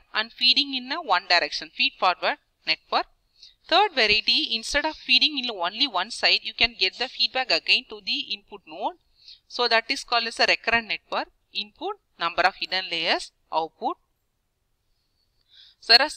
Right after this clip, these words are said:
some basic models of the A N N. Instead of representing the complex, complexity in the A N N, we simplify that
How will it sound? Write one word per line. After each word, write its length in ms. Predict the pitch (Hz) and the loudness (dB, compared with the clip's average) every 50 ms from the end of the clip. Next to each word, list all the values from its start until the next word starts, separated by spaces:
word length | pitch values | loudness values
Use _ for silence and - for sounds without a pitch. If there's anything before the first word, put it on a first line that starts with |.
| - _ - | -14 _ -10
some 240 | - - 247 254 240 | -4 -2 -2 -2 0
basic 380 | - 220 233 254 - 339 - - | 2 0 0 2 0 -2 -4 -4
models 420 | 226 202 202 220 226 269 - - | -2 -2 -2 -2 -2 -4 -4 -4
of 120 | 240 226 - | -4 -4 -4
the 300 | - 226 208 170 165 170 | -4 -4 -2 0 0 0
A 40 | 175 | 0
N 140 | 165 156 160 | -2 -2 -2
N. 220 | 180 226 320 339 _ _ _ | -2 -4 -4 -6 _ _ _
Instead 380 | - 202 208 - - - 262 269 | -12 -12 -10 -8 -2 0 0 0
of 80 | 294 277 _ _ _ _ _ _ _ _ - | 0 -4 _ _ _ _ _ _ _ _ 0
representing 720 | 208 208 - - 240 247 - 254 254 247 240 262 269 247 220 | 0 0 0 0 -4 -2 -2 -2 -2 -2 -4 -4 -4 -4 -2
the 240 | 214 202 190 160 - - | 0 0 0 0 -4 -6
complex, 640 | - - 190 190 - - - 262 - - - - - - - | 0 2 2 2 2 0 -6 -6 -6 -8 -14 -18 -20 -10 -4
complexity 540 | - 190 190 - 233 - - - 240 240 240 | -2 -2 -2 -2 -4 -8 -6 -6 -6 -6 -4
in 80 | 226 | -2
the 180 | 202 185 165 170 | 0 2 2 4
A 40 | 170 | 2
N 120 | 165 156 | 2 0
N, 200 | 175 220 294 302 226 | -2 -2 -4 -4 -4
we 80 | 214 | -4
simplify 580 | 208 - - 226 220 - 262 254 262 - 254 240 247 | -4 -4 -6 -10 -6 -2 -2 -2 0 2 2 2 2
that 120 | 240 202 | 2 0